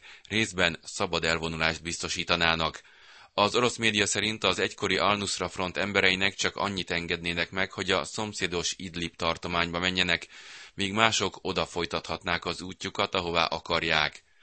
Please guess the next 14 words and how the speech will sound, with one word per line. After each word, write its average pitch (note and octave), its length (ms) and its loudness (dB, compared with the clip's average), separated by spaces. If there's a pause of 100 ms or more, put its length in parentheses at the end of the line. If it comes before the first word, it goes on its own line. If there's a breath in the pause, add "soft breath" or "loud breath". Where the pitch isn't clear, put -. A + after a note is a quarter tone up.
(340 loud breath)
Kormányellenes G#2+ 680 2
csoportok G#2+ 480 -2
azt A2+ 200 0
állították, F#2+ 560 0
hogy G2 160 0
az F#2+ 140 2
oroszok G2+ 360 -4
és G2 180 0
az F2 160 0
amerikaiak F#2 600 -2
megállapodást E2 880 0
kötöttek - 440 -6
a F2 40 -4
kérdésben, F#2 720 0